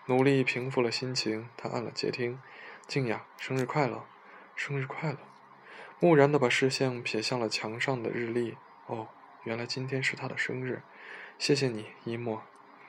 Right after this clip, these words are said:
静，于静雅由心的感谢，心里一阵安慰，至少这个世界上不是所有人都忘记了这个日子。“许的什么生日愿望？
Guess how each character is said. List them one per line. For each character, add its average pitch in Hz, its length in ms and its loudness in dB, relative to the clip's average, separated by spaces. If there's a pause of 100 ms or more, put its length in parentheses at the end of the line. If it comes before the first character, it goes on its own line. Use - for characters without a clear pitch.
(360)
静， 131 320 2 (460)
于 135 220 2
静 135 320 0
雅 98 260 -2 (400)
由 123 220 6
心 143 480 0
的 120 200 4 (100)
感 113 200 -2
谢， 117 300 -2 (600)
心 147 280 0
里 120 140 0
一 127 60 -2
阵 127 180 2
安 131 240 -2
慰， 120 180 -4 (320)
至 143 140 2
少 - 160 -2
这 - 120 -4
个 120 100 -2
世 120 180 2
界 120 160 0
上 110 260 -2 (220)
不 - 60 -2
是 - 140 0
所 120 220 2
有 117 140 4
人 107 200 -4
都 113 120 -4
忘 120 260 0
记 - 160 -4
了 104 120 -4
这 - 120 -4
个 - 100 -6
日 113 200 -4
子。 - 160 -12 (640)
“许 - 160 2
的 147 100 12
什 156 140 6
么 139 100 2
生 139 260 2
日 135 160 -2
愿 123 160 4
望？ 110 220 0